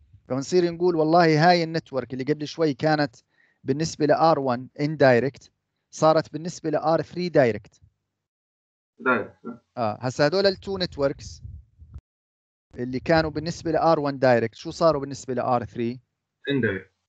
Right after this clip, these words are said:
Speaker 1: صاروا indirect، وصار بدهم next hub اللي هو آر وان.
Speaker 2: آه.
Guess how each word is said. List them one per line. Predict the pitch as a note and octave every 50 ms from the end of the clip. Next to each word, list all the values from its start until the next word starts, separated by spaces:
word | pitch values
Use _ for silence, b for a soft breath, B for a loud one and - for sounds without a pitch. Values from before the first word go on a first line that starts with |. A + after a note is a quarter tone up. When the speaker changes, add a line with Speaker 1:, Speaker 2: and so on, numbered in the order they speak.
| _ _
Speaker 1:
صاروا | - C#3+ C#3 C#3+ D3 E3
indirect، | E3+ E3+ C#3 C#3 C3+ B2+ B2+ C#3 D3+ -
وصار | _ - D#3 D3+ D3+
بدهم | C#3+ E3+ D#3 D#3 E3 D#3+ E3+
next | E3+ - - - B2+
hub | A2 G2+ - _ _ _ _ _ _ _ _ _ _ _ _ _ _ _ _ _ _ _ _ _ _ _ _ _ _ _ _ _ _ _ _ C3
اللي | B2 C3+
هو | C#3 D3 D3
آر | C3+ C#3 C#3 B2+ A2+
وان. | G2+ F#2+ - _ _ _ - - _ _ _ _ _ _ _ _ _ _ _ _ _ _ _ _ _ _ _ _ _ _
Speaker 2:
آه. | B2 B2+ B2 A#2 G#2 G#2+ B2 - -